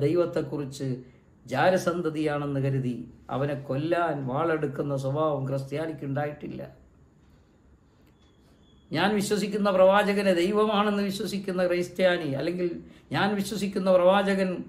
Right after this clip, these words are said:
ജാരസന്തതിയാണെന്ന് വിശ്വസിക്കുന്ന ജൂതൻ ഇന്ത്യ രാജ്യത്ത് ജീവിച്ചുകൂടാ എന്നൊരു മുസ്ലിമും ഇതേവരെ ചിന്തിച്ചിട്ടില്ല. അങ്ങനെ സഹിഷ്ണുതയോടെ ഇന്ത്യ രാജ്യത്ത് ഹിന്ദുവും ക്രിസ്ത്യാനിയും മുസ്ലിമും ഒരു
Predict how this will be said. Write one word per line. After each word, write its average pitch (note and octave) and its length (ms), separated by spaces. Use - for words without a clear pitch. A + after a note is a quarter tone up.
ജാരസന്തതിയാണെന്ന് G#3 1120
വിശ്വസിക്കുന്ന F#3 480
ജൂതൻ F#3+ 340
ഇന്ത്യ E3+ 180
രാജ്യത്ത് F3 400
ജീവിച്ചുകൂടാ E3+ 600
എന്നൊരു D3+ 300
മുസ്ലിമും F3 380
ഇതേവരെ F3+ 440
ചിന്തിച്ചിട്ടില്ല. D#3+ 600
അങ്ങനെ F#3+ 260
സഹിഷ്ണുതയോടെ F3+ 960
ഇന്ത്യ F3 240
രാജ്യത്ത് D#3 480
ഹിന്ദുവും D3+ 460
ക്രിസ്ത്യാനിയും D3 760
മുസ്ലിമും E3 520
ഒരു E3 180